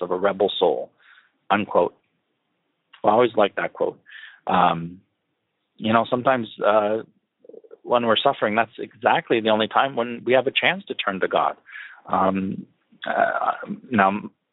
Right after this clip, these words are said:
most people, you know, they may not take advantage of that, but there it is. Um, he's a, he's a physician, the divine physician, and sometimes he has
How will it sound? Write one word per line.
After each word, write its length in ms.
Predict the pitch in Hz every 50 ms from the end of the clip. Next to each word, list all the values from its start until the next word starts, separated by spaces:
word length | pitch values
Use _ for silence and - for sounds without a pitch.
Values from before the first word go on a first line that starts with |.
| _ _ _ _ _ _
most 300 | - 135 120 117 113 -
people, 420 | - 120 113 117 113 110 113 110 110 - _ 107
you 140 | - - 110
know, 260 | 110 107 113 107 98
they 120 | 104 113 113
may 180 | 123 127 135
not 160 | 143 135 123 -
take 160 | 127 123 127
advantage 400 | 110 107 117 120 139 170 151 -
of 140 | 87 - -
that, 200 | 82 80 - - _ _
but 200 | - 107 104 - _ _ - - _ _ _ _
there 160 | - 95 101
it 60 | 107
is. 200 | 131 147 139 120 - - - _ _ _ _ _ _ _ _ -
Um, 580 | 98 101 98 98 95 95 98 95 92 - - - _ _ _ _ -
he's 460 | - 101 101 - 123 123 127 123 -
a, 300 | 139 123 120 117 110 - - - -
he's 160 | 131 135 -
a 60 | 147
physician, 720 | - - 123 104 104 151 170 - - 85 82 82 85 92
the 80 | 104 104
divine 380 | 107 104 101 113 127 139 131
physician, 500 | 117 110 - - 160 160 - 120 101 92
and 160 | 92 90 95 -
sometimes 400 | - 117 107 - 120 113 117 104
he 120 | - 117 104
has 180 | 110 117 135